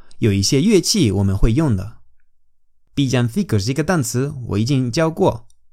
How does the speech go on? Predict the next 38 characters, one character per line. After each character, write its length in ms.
就 120
是 200
圣 280
诞 160
歌。 320
pandereta 880
是 220
一 160
种 480
手 260
鼓， 300
这 120
个 160
你 140
们 180
肯 200
定 140
有， 220
但 200
是 320
还 180
有 140
一 100
个 300
zambomba，zambomba。 2000
在 160
公 200
众 120
号 180
我 80
放 220
了 300
pandereta 580
和 200
zambomba 580
的 120
照 200
片， 320